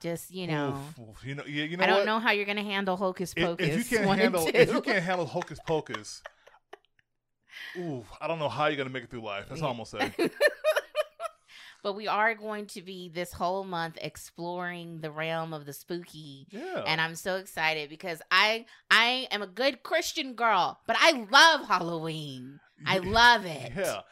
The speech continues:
Speaker 2: And I, and, um, and my name is Justin, and I, I, I s-, I'm a good Christian boy.
Speaker 1: You didn't have to say anything. This was just my moment to say I love Halloween.
Speaker 2: I, okay.
Speaker 1: And I don't care what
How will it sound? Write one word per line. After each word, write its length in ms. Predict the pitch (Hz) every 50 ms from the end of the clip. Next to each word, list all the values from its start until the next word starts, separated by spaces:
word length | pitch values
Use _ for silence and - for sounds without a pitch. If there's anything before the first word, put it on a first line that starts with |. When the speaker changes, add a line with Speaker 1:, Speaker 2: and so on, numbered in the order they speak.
| - - _ -
Speaker 2:
And 140 | 185 175 170 143
I, 140 | 170 180 185 -
and, 320 | - 175 160 160 156 151 147
um, 400 | 123 151 151 139 139 135 131 135 -
and 80 | 156 143
my 140 | 147 156 165
name 180 | 175 175 165
is 100 | 143 131
Justin, 600 | - - 170 175 175 - - - 120 107 98 98 _ _ _ _ _ _ _ _ _ _
and 380 | - 135 127 123 120 117 113 113 - -
I, 380 | 123 127 139 143 139 139 135 123 90 120
I, 160 | 127 135 151
I 280 | 127 117 127 139 165 208
s-, 180 | 208 - - - -
I'm 220 | 135 143 165 175
a 40 | 160 160
good 180 | 160 175 175
Christian 340 | 175 - 214 - - 175 160
boy. 300 | 147 147 151 170 220 359 480 466 - _ _ _ _ _ _ _ _ _ _ _ _ -
Speaker 1:
You 200 | 190 185 214 214
didn't 180 | 247 247 285
have 120 | 240 240 -
to 80 | 240
say 280 | - - 240 247 254 262
anything. 540 | 359 453 427 - - 185 160 160 160 165 156
This 280 | 175 180 208 220 202
was 140 | 254 220 -
just 220 | - 202 - -
my 180 | 220 190 190 -
moment 320 | 220 214 214 226 226 214
to 80 | - 214
say 260 | 208 - 233 220 233 -
I 160 | - 185 165 165
love 360 | 165 165 175 196 214 220 226 233 277
Halloween. 640 | 226 214 214 220 220 202 196 180 170 165 151 147 143
Speaker 2:
I, 120 | 156 190 208
okay. 340 | - - 127 120 - - - - 165
Speaker 1:
And 100 | 175 175
I 100 | 202 208
don't 160 | 226 233 240
care 240 | - - 233 226 208
what 160 | 185 175 -